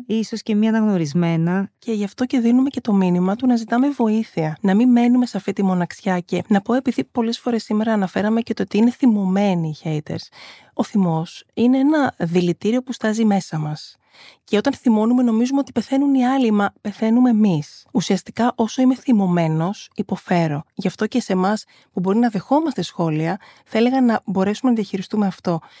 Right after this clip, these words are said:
Speaker 2: Να μην θυμώνουμε τόσο, να συμπονάμε περισσότερο,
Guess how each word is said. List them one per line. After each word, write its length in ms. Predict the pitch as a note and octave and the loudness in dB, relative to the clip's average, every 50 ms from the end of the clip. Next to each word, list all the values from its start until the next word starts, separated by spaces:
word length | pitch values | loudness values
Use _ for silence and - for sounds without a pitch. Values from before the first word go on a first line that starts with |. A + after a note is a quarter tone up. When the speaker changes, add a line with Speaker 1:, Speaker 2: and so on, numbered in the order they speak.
| - _ _ | -20 _ _
Speaker 2:
Να 160 | - F#3+ F#3 | -2 0 2
μην 140 | F#3+ G3+ G#3 | 2 2 0
θυμώνουμε 720 | - - - A3+ G3+ G3+ G3+ G3+ G#3 G#3 G#3 G3 F3 E3 | 0 0 2 2 4 4 4 4 2 2 2 2 0 -2
τόσο, 360 | - - D3+ D3 D3 - - | -2 -4 -6 -6 -6 -4 -2
να 80 | F3 F3+ | -2 -2
συμπονάμε 680 | - - G3+ F#3 E3+ F3+ F3 F3+ F#3 F#3+ G#3 A3 G#3 F3+ | 0 -2 -4 0 0 0 0 2 2 2 2 2 0 0
περισσότερο, 720 | F#3 - D#3+ - D#3+ - - D#3+ D#3 - - E3 E3 F#3 | -2 -6 -10 -10 -10 -8 -6 -6 -6 -4 -4 -2 -2 -4